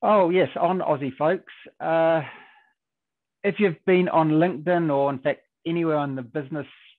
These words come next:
social networks, you have noticed, because he's hard to miss,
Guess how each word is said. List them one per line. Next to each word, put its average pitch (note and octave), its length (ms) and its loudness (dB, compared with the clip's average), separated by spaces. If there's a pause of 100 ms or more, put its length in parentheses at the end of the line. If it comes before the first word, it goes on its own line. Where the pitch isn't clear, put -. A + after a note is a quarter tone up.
(220)
social D#3 320 0
networks, D3+ 640 0
you D3 80 -2
have C3+ 160 -4
noticed, D3+ 480 0 (560)
because C3+ 240 -10
he's B2 220 -6
hard E3 340 0
to D3 80 -6
miss, C3+ 200 -2